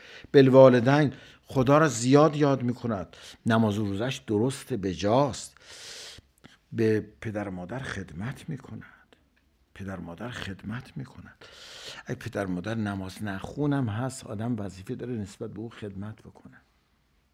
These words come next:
این در حد نماز نخون. باز بالاتر بفرمایید که اون قاطعاً یادتون هست، یه کسی جوانی اومد، مثلاً مسیحی بود، مسلمان شد و خدمت امام، و امام فرمودن که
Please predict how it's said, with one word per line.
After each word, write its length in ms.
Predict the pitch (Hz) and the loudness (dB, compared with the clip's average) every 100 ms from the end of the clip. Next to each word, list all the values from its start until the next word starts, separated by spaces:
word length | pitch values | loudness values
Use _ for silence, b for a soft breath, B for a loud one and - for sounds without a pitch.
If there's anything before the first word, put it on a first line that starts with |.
| _ - | _ -6
این 140 | 110 | -4
در 140 | 107 | -4
حد 340 | 90 107 117 147 | -8 -10 -10 -6
نماز 440 | 131 98 95 92 | -4 -4 -8 -8
نخون. 460 | 101 90 - 98 82 _ _ _ _ _ _ _ _ _ _ _ _ _ _ 127 | -10 -10 -12 -12 -12 _ _ _ _ _ _ _ _ _ _ _ _ _ _ 4
باز 280 | 147 143 | 4 6
بالاتر 460 | 147 131 123 127 147 | 4 4 2 0 0
بفرمایید 540 | 151 123 139 135 135 | 0 0 0 0 -2
که 100 | - | -4
اون 400 | 135 139 135 123 b b b b _ _ _ _ _ _ - | -8 -2 -2 -2 b b b b _ _ _ _ _ _ -8
قاطعاً 300 | 107 117 117 | -6 -2 0
یادتون 440 | 113 110 - 98 | 2 0 -4 -8
هست، 220 | 92 - | -8 -10
یه 60 | 113 | -10
کسی 360 | 117 104 92 - B B B B | -10 -10 -12 -14 B B B B
جوانی 380 | - 113 113 107 | -2 0 0 -2
اومد، 260 | 101 98 92 | -4 -6 -8
مثلاً 220 | 90 107 | -10 -8
مسیحی 420 | 98 95 - 104 | -8 -8 -10 -8
بود، 180 | 110 92 | -8 -10
مسلمان 540 | 92 92 98 104 135 | -10 -6 -4 -2 -2
شد 320 | 135 - 156 160 | -2 -4 -2 -2
و 240 | 160 170 B B B - | -4 -6 B B B -6
خدمت 300 | 131 135 143 | -2 -2 0
امام، 420 | 143 131 147 165 | 0 2 2 0
و 40 | |
امام 320 | 160 131 127 131 | -2 0 0 0
فرمودن 400 | 135 120 139 135 | -2 0 0 0
که 300 | 147 147 | 2 2